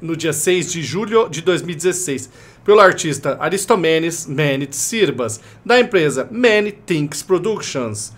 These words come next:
Esse rapaz, ele tem larga experiência em produções com bastante efeito especial, como Jornada nas Estrelas, Deep Space Nine, Jornada nas Estrelas, Voyager and Enterprise,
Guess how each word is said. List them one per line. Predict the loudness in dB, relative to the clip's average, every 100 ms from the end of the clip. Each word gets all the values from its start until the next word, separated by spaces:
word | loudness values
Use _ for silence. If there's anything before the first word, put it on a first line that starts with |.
| -20 -20 -10
Esse | -6 -2 2
rapaz, | 2 6 6 6 2
ele | -2 -2
tem | -4
larga | 2 4 4 2
experiência | -4 -4 -2 -2 -2
em | -4
produções | -2 -2 -2 -2 0 -2 -4 -12 -20 -20
com | -10 2
bastante | 4 4 2 4 4 2
efeito | -2 -2 -4
especial, | -4 -4 -4 -2 0 -2 -6 -10 0
como | 4 4
Jornada | 4 4 6 4 2
nas | 0
Estrelas, | -4 2 2 2 -2
Deep | -6 -10 -6
Space | -8 -6 -6 -6 -2
Nine, | 0 2 -2 -8 -16 2
Jornada | 6 8 6 2
nas | -2
Estrelas, | -4 -8 -4 -2 -2 -8
Voyager | -2 2 4 2 -2 -4
and | -6 -6 -8
Enterprise, | -8 -4 -4 2 4 4 0 -6